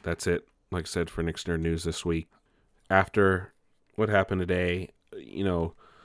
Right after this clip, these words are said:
really puts things in perspective. Just maybe don't hold grudges against people. Maybe just let things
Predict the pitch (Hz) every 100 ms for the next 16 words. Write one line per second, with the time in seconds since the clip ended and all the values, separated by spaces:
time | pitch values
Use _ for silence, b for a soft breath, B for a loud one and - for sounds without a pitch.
0 | B B B 104 120 120 113 - 104 104
1 | 95 - 92 - 92 - 87 85 - -
2 | - - - _ _ _ _ _ _ _
3 | _ _ _ - 131 175 160 131 110 110
4 | 98 87 87 92 92 90 90 - 92 90
5 | 92 92 92 - - 92 92 92 92 92
6 | 90 - b b b b b b b b
7 | b _ _ _ - 92 - - 92 -
8 | - 98 92 90 85 -